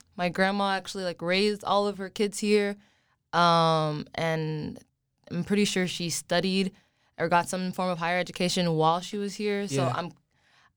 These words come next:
Speaker 1: I'm not necessarily, like, first generation, like, Nigerian American, even though my mom was born in Nigeria.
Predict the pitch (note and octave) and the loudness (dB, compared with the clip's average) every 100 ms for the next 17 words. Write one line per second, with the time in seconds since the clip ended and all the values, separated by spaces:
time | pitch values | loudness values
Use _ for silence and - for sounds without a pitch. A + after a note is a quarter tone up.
0 | F#3 F#3 F#3 F#3+ G3+ F#3+ E3+ F3+ F3 E3 | -2 0 0 0 0 -4 -2 -2 -2 -4
1 | - F3 E3+ - E3 D#3+ D#3 D#3+ - D#3 | -4 0 0 2 0 2 2 0 0 -2
2 | D3+ C#3 - D#3 D3+ C3 E3 F3 F#3+ G3 | -2 -4 -4 -2 -2 -2 0 2 0 0
3 | G3 G3+ G3+ G#3 G3+ F3 E3+ D#3+ D3+ D3 | -2 -2 -2 -2 0 2 4 2 2 -2
4 | D#3+ D#3+ - E3 E3+ E3+ E3 D#3 F3 F3+ | -4 -6 -2 0 2 0 0 0 0 2
5 | F3+ F#3 | 2 0